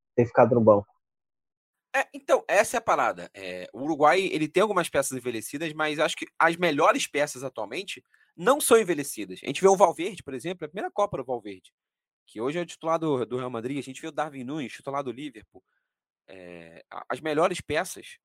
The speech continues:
Speaker 2: não são peças envelhecidas. Só que, que talvez seja um pouco do que a gente falou de Portugal, da mentalidade ainda não ter superado. Tipo assim, ó, vamos passar aqui, agora a gente tem um time novo, a gente tem um time que vai jogar ofensivamente, a gente tem um time que vai propor jogos.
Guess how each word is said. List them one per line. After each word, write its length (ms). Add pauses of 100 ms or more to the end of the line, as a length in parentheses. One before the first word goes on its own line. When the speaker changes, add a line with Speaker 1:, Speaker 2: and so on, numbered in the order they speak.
(140)
Speaker 2:
não 180
são 200
peças 240
envelhecidas. 580 (520)
Só 280
que, 720
que 140
talvez 420
seja 240
um 100
pouco 540
do 80
que 100
a 20
gente 120
falou 140
de 80
Portugal, 600 (600)
da 100
mentalidade 1000
ainda 300
não 120
ter 220
superado. 640
Tipo 160
assim, 240
ó, 80
vamos 260
passar 360
aqui, 320
agora 200
a 40
gente 180
tem 100
um 40
time 240
novo, 420
a 40
gente 200
tem 80
um 20
time 160
que 40
vai 80
jogar 320
ofensivamente, 720
a 20
gente 120
tem 80
um 40
time 160
que 60
vai 140
propor 360
jogos. 440